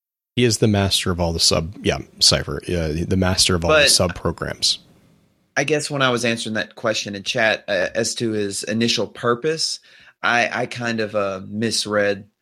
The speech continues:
Speaker 2: or didn't misread, I'm more, more, more so I misanswered, which,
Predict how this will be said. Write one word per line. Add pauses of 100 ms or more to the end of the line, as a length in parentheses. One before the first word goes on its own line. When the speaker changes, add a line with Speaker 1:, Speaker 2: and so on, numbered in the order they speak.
(200)
Speaker 2:
or
didn't
misread,
I'm
more,
more, (280)
more
so
I
misanswered, (420)
which,